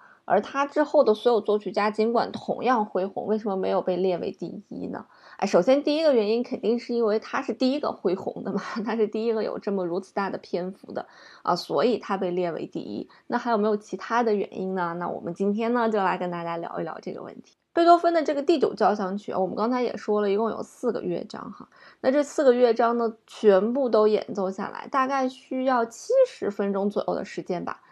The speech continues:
单单是这个第四乐章，我们熟悉的这个合唱乐章，就需要，呃，二十多分钟的时间。呃，二十多分钟对于贝多芬之前的那些写交响乐的作曲家们来讲是什么概念呢？二十多分钟相当于他们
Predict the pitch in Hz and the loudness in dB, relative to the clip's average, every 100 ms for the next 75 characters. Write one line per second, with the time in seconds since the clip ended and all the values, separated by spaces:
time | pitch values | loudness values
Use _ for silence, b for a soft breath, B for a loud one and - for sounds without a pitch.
0 | b b - 277 285 294 285 240 240 240 | b b 0 2 4 2 2 0 0 0
1 | 277 262 285 247 190 196 185 170 202 - | -2 -2 0 2 2 2 0 0 -2 -2
2 | 190 226 208 214 208 - 160 254 285 202 | -2 0 2 2 0 -2 -4 0 0 0
3 | - - - - b b - 220 190 190 | -2 -4 -6 -8 b b 4 6 6 0
4 | - 202 202 214 185 76 - B B - | -6 -2 2 4 4 0 -4 B B 0
5 | 143 - 254 214 - 170 196 190 190 185 | 2 8 8 6 -2 0 2 2 0 -6
6 | 180 175 180 185 - - - - - - | -6 -4 -6 -6 -10 -12 -6 -6 -8 -18
7 | b b b b - 185 - 349 - 330 | b b b b 0 4 8 8 8 4
8 | 320 320 320 311 311 302 294 302 294 294 | 4 2 2 2 2 2 0 6 6 6
9 | 302 302 320 302 - - - 220 240 226 | 0 -2 -4 -6 -2 -2 0 0 2 2
10 | 226 226 226 208 214 214 214 180 196 175 | 2 2 0 0 0 0 -2 0 0 0
11 | - 196 180 - 185 185 180 170 - 180 | 0 0 -2 -4 -2 -2 -2 -2 -4 -6
12 | - 196 - 202 170 202 214 190 - 65 | -6 -8 -12 -10 -8 -4 -4 -4 -6 -8
13 | - 226 214 208 208 202 196 214 220 202 | -2 0 0 0 0 0 -2 -2 -2 -2
14 | 196 196 190 214 202 202 | -2 -2 -6 -4 -2 -2